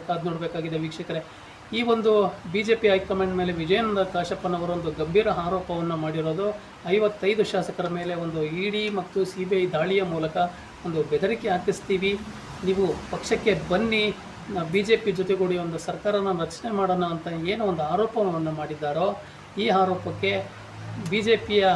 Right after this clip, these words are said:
ಯಾವ ರೀತಿಯ ಒಂದು ತಿರುಗೇಟನ್ನು ಕೊಡುತ್ತೆ ಅನ್ನೋದು ನಾವೆಲ್ಲರೂ ಕಾದು ನೋಡಬೇಕಾಗಿದೆ ವೀಕ್ಷಕರೇ. ಹಾಗಾಗಿ ಮುಂದಿನ ದಿನಗಳಲ್ಲಿ ಈ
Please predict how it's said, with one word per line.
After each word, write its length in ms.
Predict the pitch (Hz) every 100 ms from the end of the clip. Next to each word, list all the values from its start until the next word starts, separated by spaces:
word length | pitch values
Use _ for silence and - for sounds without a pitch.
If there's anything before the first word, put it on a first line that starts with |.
| 160 -
ಯಾವ 280 | 160 180 214
ರೀತಿಯ 320 | 208 190 202
ಒಂದು 460 | 175 170 170 156 143 -
ತಿರುಗೇಟನ್ನು 520 | 185 208 208 202 175
ಕೊಡುತ್ತೆ 340 | 170 165 156 165
ಅನ್ನೋದು 260 | 160 156
ನಾವೆಲ್ಲರೂ 460 | 160 151 151 160 165
ಕಾದು 280 | 170 160 156
ನೋಡಬೇಕಾಗಿದೆ 520 | 147 156 160 156 151
ವೀಕ್ಷಕರೇ. 440 | 151 - 165 160 - - - -
ಹಾಗಾಗಿ 420 | 208 214 226 240 233
ಮುಂದಿನ 380 | 190 214 262 254
ದಿನಗಳಲ್ಲಿ 640 | 196 180 170 165 170 196 208 - - - 196
ಈ 340 | 226 220